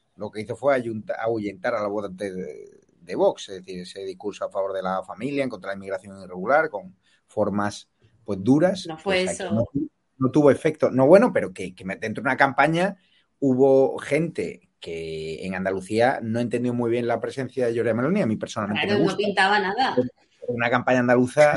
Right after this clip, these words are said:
Speaker 1: donde se está hablando de otro asunto, no sé qué pintaba Giorgia Meloni, pero bueno, eh, y encantado de que vuelva a venir, porque la verdad que me encantan sus discursos, pero,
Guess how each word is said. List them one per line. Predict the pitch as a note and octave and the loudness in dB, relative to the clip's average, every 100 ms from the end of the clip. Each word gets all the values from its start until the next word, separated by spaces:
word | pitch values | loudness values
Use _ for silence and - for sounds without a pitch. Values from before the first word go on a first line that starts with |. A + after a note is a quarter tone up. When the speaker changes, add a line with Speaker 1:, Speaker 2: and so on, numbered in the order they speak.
| G2+ | 0
Speaker 1:
donde | G2+ F#2+ F#2+ - | -4 -4 -6 -8
se | A2+ | -2
está | B2 | 2
hablando | B2 B2+ C3 B2 | 4 4 4 2
de | B2 B2+ B2+ B2+ | 4 4 4 2
otro | C3 C3+ C3+ | 2 4 4
asunto, | B2 - B2+ D#3 D3+ D3+ C3 | 4 -4 -4 2 2 0 -4
no | C3 B2+ | -4 -6
sé | B2 | -6
qué | B2 | -6
pintaba | B2 G#2+ A2+ | -4 0 2
Giorgia | A2 G#2 G#2 | 2 -2 -4
Meloni, | C#3 F#3 A#2+ | 0 0 0
pero | F#2+ - A2 | -6 0 2
bueno, | D#3+ - _ _ _ _ _ | 4 2 _ _ _ _ _
eh, | A2 B2 A#2 A#2 | -2 0 0 0
y | A#2 | -2
encantado | A2 - B2 A#2+ | -4 0 4 4
de | |
que | A#2+ | 4
vuelva | B2 A#2+ | 4 4
a | |
venir, | A#2+ C#3+ | 4 0
porque | E3 G#2+ F#2 | -4 -6 -6
la | F#2 | -4
verdad | F#2+ G#2 | -2 -2
que | A2 | -2
me | |
encantan | G#2+ G#2+ A2+ | -4 -4 -6
sus | B2 | -4
discursos, | A2 - D#3+ G3 F#3+ | -8 -6 -4 -2 0
pero, | D3 C3 B2 | 2 2 2